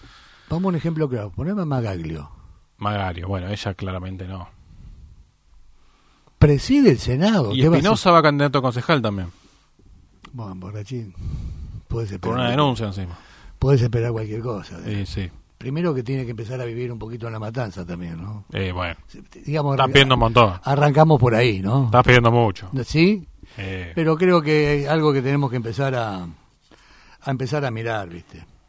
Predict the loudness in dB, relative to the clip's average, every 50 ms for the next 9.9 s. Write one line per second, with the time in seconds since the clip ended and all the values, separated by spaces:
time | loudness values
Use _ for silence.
0 | _ -20 -20 _ _ _ _ _ _ _ _ _ _ -4 -2 -2 0 0 0 2
1 | 2 2 2 2 2 2 2 2 2 2 2 2 2 2 0 -2 -2 -2 0 0
2 | 2 0 0 0 0 -2 -2 0 0 0 0 0 0 -2 -4 -4 -2 -2 -2 -2
3 | -2 -4 -4 -4 -4 -4 -4 -4 -4 -6 -8 -10 -12 -14 -16 -16 _ -18 -16 -14
4 | -14 -14 -10 -6 -6 -6 -6 -6 -6 -6 -4 -4 -4 -6 -6 -6 -4 -4 -4 -4
5 | -4 -6 -10 -14 _ _ _ _ _ _ _ -8 -8 -6 -4 -4 -6 -4 -6 -8
6 | -8 -4 -4 -4 -4 -4 -4 -4 -4 -4 -2 -4 -6 -6 -4 -4 -4 -4 -4 -10
7 | _ _ _ _ _ _ _ _ _ _ _ _ _ _ _ -4 0 0 2 2
8 | 2 2 0 -2 -2 0 0 0 0 2 2 2 0 0 -2 -6 -14 _ _ _
9 | _ _ _ -20 _ _ _ _ _ _ -4 -2 2 4 4 4 2 -2